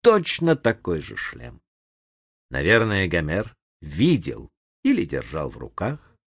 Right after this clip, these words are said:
что-либо подобное. В его поэме совпадают не только географические реалии и бытовые детали — но и исторические факты, порой забываемые быстрее всего. Оказывается, Гомер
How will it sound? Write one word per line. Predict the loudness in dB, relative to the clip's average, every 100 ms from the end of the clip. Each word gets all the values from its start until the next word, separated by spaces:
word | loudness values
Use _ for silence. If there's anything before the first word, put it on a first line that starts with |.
| _
что-либо | -12 -4 0 0 -2 -8
подобное. | -12 -10 -10 -14 -20 _ _ _ _ _ _ _ -2
В |
его | 4 6 6
поэме | 6 6 6 2
совпадают | 0 2 4 6 6 4
не | 2
только | 4 4 4 2 2 2
географические | 4 6 4 2 2 -4 -2 -4 4 8
реалии | 10 8 8 8 8 8
и | 4 2 4
бытовые | 4 4 6 6 4 4
детали — | 0 2 0 0 -4 _ _
но | 4 6 6
и | 4 -2 2 2
исторические | 2 6 6 6 2 0 -2 0 2 2
факты, | 4 2 2 -2 -4 -6 _ _
порой | 2 4 6 8 6 2
забываемые | -4 4 4 6 4 6 4 4 2 2 2
быстрее | 2 -2 0 0 2 0
всего. | -4 -2 -2 -4 _ _ _
Оказывается, | 4 4 2 -2 -2 -2 -2 -4 -6 -6 -2
Гомер | 4 4 4 0